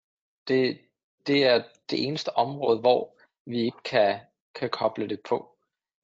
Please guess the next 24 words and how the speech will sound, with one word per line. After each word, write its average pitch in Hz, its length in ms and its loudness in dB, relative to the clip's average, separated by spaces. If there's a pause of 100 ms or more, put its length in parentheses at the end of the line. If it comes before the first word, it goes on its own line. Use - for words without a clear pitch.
(420)
Øh, - 240 -4
og, 110 260 -4
og 110 160 -12 (580)
vi 220 360 -10
har 120 60 0
kommet 131 300 0
med 120 80 -4
nogle 113 100 -2
eksempler, - 600 -4
øh, 110 280 -4
som 107 160 -8
I 107 40 -6
kan 107 140 -10
se, - 340 -4
hvor 113 380 0
er 104 80 4
det, 101 360 0
øh, - 140 -4
hvor 113 240 -2
er - 80 -4
det - 80 -8
ikke 110 280 -8
muligt 104 340 -10
at 104 140 -8